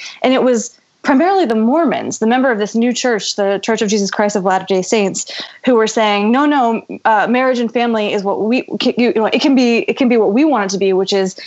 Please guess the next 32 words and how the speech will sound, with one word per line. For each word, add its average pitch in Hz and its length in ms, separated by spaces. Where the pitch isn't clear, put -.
they 214 80
had 202 140
this 196 180
institution 196 460
of 196 160
plural 262 340
marriage, - 400
of 180 340
men 196 240
who 208 80
took 190 320
multiple 220 480
wives 113 420
and 185 240
had, 180 240
uh, 151 260
large, 208 500
multiple 202 360
families 151 540
living 180 220
together. - 480
And, 202 380
um, 196 380
and 214 100
back 190 200
then, 262 600
where, 220 400
you 208 200
know, 190 80
back 202 200
then, 285 460
the 196 440